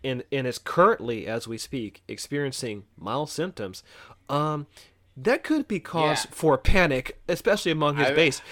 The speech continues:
Speaker 1: and especially like, like we s-, like I said earlier, he has comorbidities like, uh, being obese and incredibly unhealthy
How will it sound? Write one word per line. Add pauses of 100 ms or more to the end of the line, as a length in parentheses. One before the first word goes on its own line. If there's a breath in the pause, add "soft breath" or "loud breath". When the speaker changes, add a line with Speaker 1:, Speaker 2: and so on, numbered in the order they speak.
(180 loud breath)
Speaker 1:
and
especially
like,
like
we
s-,
like
I
said
earlier, (340 loud breath)
he
has
comorbidities
like, (160)
uh,
being
obese (340 loud breath)
and
incredibly
unhealthy